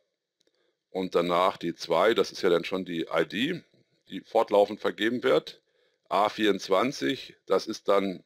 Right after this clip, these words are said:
ein Mentor. Und die vierundzwanzig, da gehört die Architektur zu, die ist hier abgedeckt, aber Sie sehen, Architektur hat hier vorne die vier stehen und gehört zu dem Fach-, Fachbereich Ingenieurwissenschaften, die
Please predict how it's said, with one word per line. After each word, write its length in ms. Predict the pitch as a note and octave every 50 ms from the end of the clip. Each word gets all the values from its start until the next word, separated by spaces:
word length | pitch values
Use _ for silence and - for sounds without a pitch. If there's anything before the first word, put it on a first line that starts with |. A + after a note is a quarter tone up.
| _ _ -
ein 280 | - F2+ F#2+ F2+ - _ _
Mentor. 640 | - F2 F#2 G2+ A2 - C#3 C3+ C3+ C3+ C3+ C3 B2+ _ _ _ _ _ _ _ _ _ _ _ _ _ _ _ _ _ _ _ _ _ _ _ _ _ _ _ _
Und 380 | - - G2+ G2+ G2 - - -
die 80 | A2 G#2
vierundzwanzig, 880 | - B2 B2+ A#2+ A2 G#2+ - - F#2+ G2+ A#2 C3 - C3 B2+ A2+ -
da 320 | - G#2+ G2+ G2+ G2 F2+ D#2+
gehört 580 | - - G#2+ A2+ A#2+ A#2+ - - - - -
die 100 | F#2+ -
Architektur 680 | - F#2+ F#2 - G#2+ - G2 F#2 - - - B2 C#3 D3
zu, 160 | - - A2
die 100 | F2 F#2
ist 120 | F#2+ -
hier 140 | - F2+ -
abgedeckt, 560 | - A2 - - - B2 - - A#2+ A#2+ -
aber 160 | F#2 E2+ F#2 F#2+
Sie 140 | F2 F2+
sehen, 420 | F2 D#2+ F#2 G2 G#2+ A#2 A#2 A2+ G#2+ _ _ _ _ _ _ _ _ _
Architektur 840 | - E2 G#2 G2+ G2+ G2 - G2 - _ - - A2+ B2+ C3+ - A#2
hat 160 | G2+ G#2 -
hier 120 | - A2+ G2+
vorne 320 | - - F#2+ G2+ A2 A2
die 120 | F#2 F#2+ F2
vier 240 | - - B2 C#3
stehen 420 | D3+ - - - B2 B2 B2 G#2 F#2
und 180 | F#2+ G2+ -
gehört 300 | - G#2+ G2+ G#2 G#2+ G#2+
zu 160 | - - G2+ F#2+
dem 320 | F2+ F#2 F#2 F2 E2 E2 _ _ _ _ _ _ _ _ _ _ _ _
Fach-, 360 | - G2+ G#2+ - - - - - _ -
Fachbereich 600 | - - G#2+ A#2 - - - G2 F2+ F#2 F#2+ F2+ D#2+
Ingenieurwissenschaften, 1080 | - D#2+ F2 F2+ E2+ G2 A#2 B2 A#2+ B2+ - - - - A2+ G#2+ A2 - - - E2+
die 180 | E2+ F#2 F#2